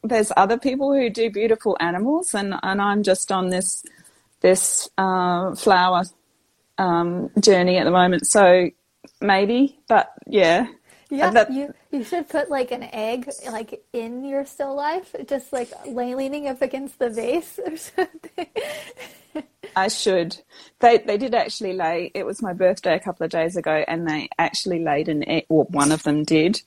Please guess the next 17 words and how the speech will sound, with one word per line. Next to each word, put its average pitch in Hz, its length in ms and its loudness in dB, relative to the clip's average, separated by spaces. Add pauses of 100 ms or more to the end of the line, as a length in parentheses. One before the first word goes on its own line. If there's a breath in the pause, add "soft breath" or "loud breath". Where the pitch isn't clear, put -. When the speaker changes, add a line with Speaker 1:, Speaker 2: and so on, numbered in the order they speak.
(460 loud breath)
Speaker 1:
Um, 165 380 4 (200)
and 156 160 0
they 202 120 8
don't 226 180 4
know 180 120 0
where 170 200 6
to 180 100 2
do 170 240 0
it, - 220 -2
so 214 160 2
they 180 200 4
just 180 260 -4
lay 165 240 6
it - 100 0
on 185 140 -2
their 160 120 -2
perch, - 760 2